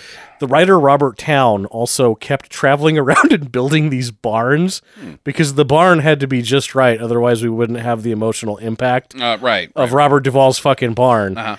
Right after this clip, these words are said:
Speaker 1: He built two barns that didn't use either one of them and just found the barn.
Speaker 2: Uh, it, they, it, Robert Duvall's character is also very much Don Simpson and Jerry Bruckheimer. There's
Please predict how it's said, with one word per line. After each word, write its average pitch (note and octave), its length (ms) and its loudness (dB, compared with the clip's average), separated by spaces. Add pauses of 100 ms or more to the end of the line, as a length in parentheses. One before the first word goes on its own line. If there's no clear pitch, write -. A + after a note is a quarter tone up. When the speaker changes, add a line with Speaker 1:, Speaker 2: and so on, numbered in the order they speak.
Speaker 1:
He - 100 -6
built D#3+ 240 2
two G3+ 160 4
barns D3 400 4
that B2+ 80 2
didn't C3+ 220 2
use A#2+ 240 -4
either A#2 180 0
one A#2 200 0
of G#2 80 -4
them G#2 80 -8
and G2 80 -8
just G2+ 140 -10
found A2+ 280 -2
the F#2+ 60 -6
barn. E2 360 -10 (400)
Speaker 2:
Uh, A3+ 140 -8
it, A3+ 340 -4
they, A#3+ 120 -2
it, G#3 240 -14
Robert D4+ 300 -2
Duvall's G#3+ 340 -2
character E3 360 0
is C3 120 -4
also D#3+ 300 -2
very C#3+ 420 0
much C3 280 -2
Don B2 200 -2
Simpson A2+ 320 -10
and G#2 100 -10
Jerry A2 240 -4
Bruckheimer. A2 560 -6
There's A#2+ 220 -6